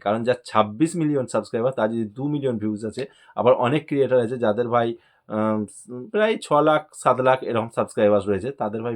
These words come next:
ভিডিওতে ভিউজ চব্বিশ ঘন্টা এরকম চ্যানেল আমি দেখেছি, চব্বিশ ঘন্টায় ভিডিও আপলোড করেছে, চব্বিশ ঘন্টায় দুশোটা,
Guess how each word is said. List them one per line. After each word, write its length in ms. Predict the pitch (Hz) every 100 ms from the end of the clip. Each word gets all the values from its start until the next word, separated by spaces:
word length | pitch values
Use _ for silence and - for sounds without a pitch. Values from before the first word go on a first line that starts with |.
| 107
ভিডিওতে 300 | 101 98 110 95
ভিউজ 240 | 110 160 _ _ _ _ -
চব্বিশ 360 | 101 98 117 120
ঘন্টা 160 | 107 104
এরকম 160 | 98 98 101
চ্যানেল 220 | 98 101 95
আমি 100 | 95 87
দেখেছি, 280 | 82 85 - - _ _
চব্বিশ 340 | 123 117 113 127 127
ঘন্টায় 280 | 120 127 110
ভিডিও 200 | 98 107 107
আপলোড 240 | - 104 101
করেছে, 200 | 101 117 120
চব্বিশ 260 | 98 95 92
ঘন্টায় 300 | 98 127 170 _ _ - 95
দুশোটা, 420 | 113 117 123 117